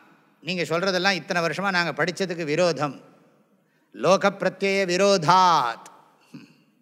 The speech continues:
நம்ம அனுபவத்துக்கும்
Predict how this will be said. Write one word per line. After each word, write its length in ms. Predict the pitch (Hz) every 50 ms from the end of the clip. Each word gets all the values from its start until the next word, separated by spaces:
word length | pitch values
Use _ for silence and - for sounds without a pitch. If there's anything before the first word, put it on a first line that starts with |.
| _ _ _ _ _ _ _ _ _ 131 110 _ _ _ _ _ _ _ _ _ _ _ _ _ _ _ _ _ _ _ _ _ _ _ _ _ _ _ _ _ _
நம்ம 300 | - 120 131 131 139 160
அனுபவத்துக்கும் 1040 | 196 220 208 226 226 220 180 - 220 208 170 - 208 233 233 240 240 233 220 -